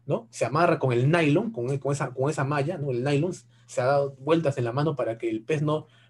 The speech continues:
para que el pez no pueda, pues, escaparse, ¿no? Y duerme así abrazado con el nylon,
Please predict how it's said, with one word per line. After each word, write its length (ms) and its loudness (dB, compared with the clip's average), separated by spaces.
para 200 -2
que 80 0
el 100 0
pez 200 0
no 100 0
pueda, 480 6
pues, 160 0
escaparse, 560 -4
¿no? 160 -8
Y 60 -8
duerme 200 0
así 180 0
abrazado 460 2
con 140 -4
el 100 0
nylon, 400 -2